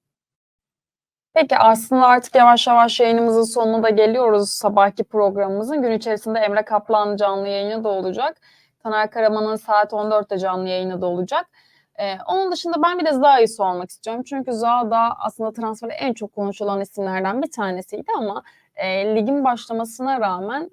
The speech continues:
biz onu pek fazla, e, göremiyoruz. Hem sakatlık sebebiyle hem de ben, e, gittiğim maçlarda da çıkışlarda da çok denk gelemiyorum. E,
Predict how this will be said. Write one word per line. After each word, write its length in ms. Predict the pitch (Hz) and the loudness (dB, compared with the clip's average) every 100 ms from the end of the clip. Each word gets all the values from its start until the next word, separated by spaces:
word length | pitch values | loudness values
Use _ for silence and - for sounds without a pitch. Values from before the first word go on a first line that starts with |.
| 330 | -12
biz 180 | 269 240 | -6 -4
onu 220 | 208 226 - - | -4 -6 -10 -8
pek 220 | 269 - | -8 -8
fazla, 540 | - 190 185 233 294 - | -4 -4 -2 -4 -4 -4
e, 240 | 190 190 | -4 -4
göremiyoruz. 760 | 185 208 247 247 202 180 208 - | -2 -2 0 -2 -2 -4 -6 -8
Hem 140 | 220 | -12
sakatlık 600 | 220 214 214 202 226 220 - - | -10 -8 -6 -6 -8 -12 -16 -20
sebebiyle 560 | - 196 185 185 220 | -8 -4 -4 -4 -6
hem 200 | 160 220 | -6 -4
de 80 | 202 | -2
ben, 200 | 214 220 _ _ _ | -2 -2 _ _ _
e, 140 | - 202 | -4 -2
gittiğim 560 | 196 226 - 254 247 - _ _ _ _ _ _ | -2 -6 -4 -4 -4 -8 _ _ _ _ _ _
maçlarda 640 | 208 214 220 - 226 262 233 | -6 -4 -4 2 2 2 0
da 60 | |
çıkışlarda 600 | 208 - - 226 214 226 | -4 -8 -6 0 2 2
da 80 | 240 | 0
çok 240 | 233 220 - | -2 -4 -2
denk 220 | 208 208 | -2 0
gelemiyorum. 600 | 214 269 254 202 202 277 _ _ _ - | 0 0 0 -2 -2 -6 _ _ _ -8
E, 500 | 190 190 185 180 | -4 -4 -4 -6